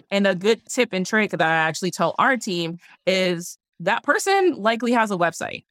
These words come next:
and likely on that website is a list of endorsements, whether it's individuals, but also community organizations. And so if you like this particular candidate, maybe seeing who they're endorsed by, what organizations they're endorsed by,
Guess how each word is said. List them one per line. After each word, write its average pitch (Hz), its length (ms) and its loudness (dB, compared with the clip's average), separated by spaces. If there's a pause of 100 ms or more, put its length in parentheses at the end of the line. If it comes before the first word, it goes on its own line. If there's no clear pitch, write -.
and 196 240 2
likely 285 340 0
on 294 200 4
that 254 160 0
website 156 460 0
is 180 140 2
a 185 80 4
list 180 260 2
of 175 120 2
endorsements, 180 760 0
whether 175 300 4
it's 165 280 2
individuals, 208 640 2
but - 180 -4
also 190 440 2
community 175 540 0
organizations. 156 1040 -2 (260)
And 175 120 -4
so 202 120 2
if 175 100 0
you 214 120 0
like 240 220 0
this 262 140 -4
particular 214 480 -2
candidate, 240 480 -2
maybe 233 340 0
seeing 247 320 2
who 214 140 0
they're 196 180 4
endorsed 170 460 0
by, 147 260 0
what 180 220 0
organizations 175 760 -2
they're 208 160 2
endorsed 233 320 2
by, 277 260 0